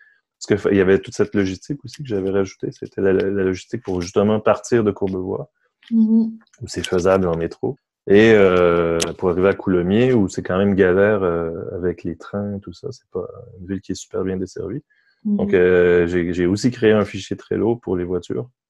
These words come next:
Speaker 1: Et après, euh, les hôtels, ben, il y avait peut-être des fois d'autres gens. Donc, il y avait la logistique aussi pour comment on fait pour... Euh, ramener les gens de façon, euh, prudente, euh,
Speaker 2: Mhm.
Speaker 1: euh, vu qu'il y a l'alcool, tout ça, comment on fait pour les ramener à l'hôtel. Il y avait trente personnes seulement qui pouvaient dormir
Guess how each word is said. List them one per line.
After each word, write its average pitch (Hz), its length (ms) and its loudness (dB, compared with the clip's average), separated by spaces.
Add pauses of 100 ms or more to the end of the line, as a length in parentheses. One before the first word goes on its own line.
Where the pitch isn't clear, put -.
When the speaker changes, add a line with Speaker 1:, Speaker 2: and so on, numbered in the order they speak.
(160)
Speaker 1:
Et 85 140 -16
après, - 280 -14
euh, 90 220 -6
les 90 140 0
hôtels, 110 320 4
ben, 95 80 4
il - 20 4
y - 20 4
avait 92 180 4
peut-être 95 300 0
des 92 80 -2
fois 101 140 -2
d'autres 110 340 2
gens. 104 300 0
Donc, 104 160 0
il 104 40 2
y - 20 4
avait 98 100 4
la 101 100 6
logistique 98 460 -2
aussi 107 300 -8
pour - 240 -18
comment 110 360 0
on 101 60 -4
fait 110 220 -8
pour... 95 260 -6 (680)
Euh, 87 420 0
ramener 95 260 4
les 101 140 4
gens 104 180 2
de 98 100 2
façon, 95 600 -4
euh, 92 140 -6 (140)
prudente, 98 460 -4
euh, 85 220 -8 (500)
Speaker 2:
Mhm. 214 440 0
Speaker 1:
euh, - 20 -8
vu 87 180 -14
qu'il - 160 -2
y - 20 2
a 90 40 2
l'alcool, 98 420 4
tout - 140 -14
ça, 107 100 0
comment 95 260 -2
on 95 60 -2
fait 104 140 0
pour 98 160 -6
les 92 80 0
ramener 98 400 0
à 98 80 2
l'hôtel. 92 400 0
Il 110 60 0
y 95 60 2
avait 90 240 -4
trente 113 360 -4
personnes 110 380 -2
seulement 101 360 -6
qui - 120 -18
pouvaient 98 200 -8
dormir 92 400 -8